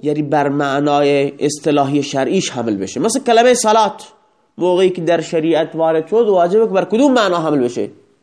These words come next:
بر معنای لغویش دیگه حمل نشه که دعایه، بلکه بر معنای شرعیش که همین نمازه، آه؟ حمل بشه. اما اگر مشترک بود بین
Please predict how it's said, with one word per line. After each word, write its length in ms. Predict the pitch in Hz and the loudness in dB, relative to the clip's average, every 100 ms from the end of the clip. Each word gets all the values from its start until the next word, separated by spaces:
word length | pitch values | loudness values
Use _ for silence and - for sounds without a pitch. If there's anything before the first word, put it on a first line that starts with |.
| _ _ _ - _ | _ _ _ -20 _
بر 140 | 151 165 | -2 0
معنای 260 | 185 208 | 0 2
لغویش 480 | 208 190 202 269 285 | 4 4 4 4 2
دیگه 160 | 269 269 | 2 2
حمل 260 | 269 285 | 4 4
نشه 220 | 302 277 | 2 2
که 100 | 254 | -2
دعایه، 520 | 185 185 165 151 131 101 - - | 2 2 2 2 0 -2 -10 -4
بلکه 260 | 214 262 262 | 0 2 4
بر 140 | 220 | 2
معنای 680 | 202 214 196 233 262 247 208 - - _ _ - | 2 -2 0 2 4 6 4 0 -16 _ _ -6
شرعیش 540 | 202 208 226 269 - | 0 2 4 2 2
که 100 | 208 | 0
همین 280 | 202 240 214 | 0 0 2
نمازه، 760 | 214 202 208 202 220 262 123 - - | 2 2 2 2 4 4 2 -6 -12
آه؟ 420 | 143 208 285 339 - _ _ _ _ - - | -2 0 0 -2 -8 _ _ _ _ -20 -12
حمل 320 | 139 143 123 | -4 -2 -2
بشه. 520 | 113 104 - 95 90 - _ _ _ _ _ _ _ _ _ _ _ _ _ _ _ _ - - - _ _ _ _ _ 440 453 _ 1077 1077 1077 1077 _ _ 605 571 1077 _ _ _ _ _ _ _ _ _ | -2 -4 -4 -6 -6 -10 _ _ _ _ _ _ _ _ _ _ _ _ _ _ _ _ -20 -20 -20 _ _ _ _ _ _ _ _ _ _ _ _ _ _ _ _ _ _ _ _ _ _ _ _ _ _
اما 260 | 226 294 320 | 0 2 4
اگر 300 | 302 285 294 | 2 2 2
مشترک 480 | 269 262 - 269 294 | 2 0 0 0 0
بود 260 | 240 240 | 0 0
بین 400 | 214 277 277 277 | 2 4 4 4